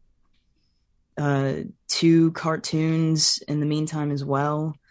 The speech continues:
Uh, start of twenty nineteen was crazy busy. Going into twenty twenty was really busy. Um, and then twenty twenty happened, but by mid-July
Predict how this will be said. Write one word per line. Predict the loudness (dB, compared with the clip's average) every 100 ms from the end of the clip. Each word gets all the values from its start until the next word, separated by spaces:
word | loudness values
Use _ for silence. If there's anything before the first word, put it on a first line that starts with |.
| _ _ _
Uh, | -4 0 2 0 -2 -6 -10 -12
start | -6 -4 0 0 0
of |
twenty | -2 -2 0
nineteen | 0 0 -2 0 0
was | 0 -2
crazy | -2 -2 0
busy. | 0 0 2 2 2 0 -6 _ _ _ _
Going | -2 0 0
into | -2
twenty | -6 -6 -4 -4
twenty | -2 -2 2
was | 4 4 2 -4 -2
really | 0 2 2
busy. | 0 0 0 0 -2 -8 -8
Um, | -4 -2 -2 -2 -4 -6 -8 _ _ _ _ _ _ -6
and | 0 2
then | 2 2 0 0 -4 -8 _ _ _ _ _ _ -12
twenty | -2 0 0
twenty | -2 -2
happened, | 0 -2 -2 -2 -2
but | -2 0 2 0 -4 _ _ _ -4
by | 0 2 2 0 -2 -4 -8 -14 _ _ _ _ -4
mid-July | 0 2 2 0 0 0 0 0 0 0 -2